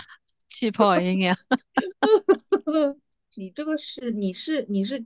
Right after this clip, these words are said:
Speaker 2: 你，你，你，你测了吗？就是抗原。
Speaker 1: 抗原没测出来，但是我们家，<clears throat>
Speaker 2: 嗯。
Speaker 1: 我妈、我舅舅他们都阳了。
Speaker 2: 哦，
Speaker 1: 嗯，
Speaker 2: 就是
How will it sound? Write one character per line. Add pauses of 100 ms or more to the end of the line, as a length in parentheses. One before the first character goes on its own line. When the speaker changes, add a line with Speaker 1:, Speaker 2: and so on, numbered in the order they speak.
(140)
Speaker 2:
你，
你，
你， (160)
你
测
了
吗？
就
是
抗
原。 (840)
Speaker 1:
抗
原
没
测
出
来，
但
是
我
们
家， (200)
<clears throat> (1500)
Speaker 2:
嗯。
Speaker 1:
我
妈、
我
舅
舅
他
们
都
阳
了。 (640)
Speaker 2:
哦， (300)
Speaker 1:
嗯，
Speaker 2:
就
是